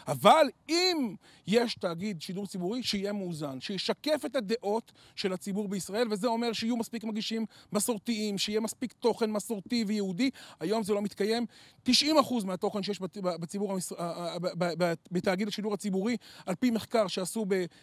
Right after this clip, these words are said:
ב-, בהידברות, הוא, הוא תוכן אוטו-אנטישמי במק-, במק-, במקרים מסוימים. שנאת יהדות, אה, בוז ליהדות, זלזול.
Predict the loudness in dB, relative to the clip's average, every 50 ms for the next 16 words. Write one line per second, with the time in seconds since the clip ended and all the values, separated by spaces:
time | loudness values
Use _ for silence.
0 | _ -4 -2 0 0 0 0 0 -2 0 0 0 -2 -2 0 -2 -2 -2 -2 -6
1 | -16 -20 -20 -14 _ 2 4 6 6 4 4 0 _ _ _ _ _ _ _ -4
2 | 0 0 0 2 4 6 6 6 6 4 2 2 2 -2 -6 -10 -20 -20 _ _
3 | _ 8 8 8 8 6 2 0 0 0 0 0 0 4 4 4 4 4 2 2
4 | 0 0 -2 -4 -2 0 0 0 0 0 0 0 0 0 0 -2 -2 -4 -4 -2
5 | -2 -2 -2 -2 -2 -4 -4 -6 -8 -10 -10 -12 -12 -12 -12 -8 -2 0 0 2
6 | 4 6 6 4 4 4 2 2 2 2 2 0 0 0 -2 -4 _ -20 -20 -20
7 | -20 -14 -4 2 2 2 2 2 2 6 8 8 8 8 6 2 2 4 4 4
8 | 4 4 2 0 0 0 2 2 2 2 2 2 2 2 2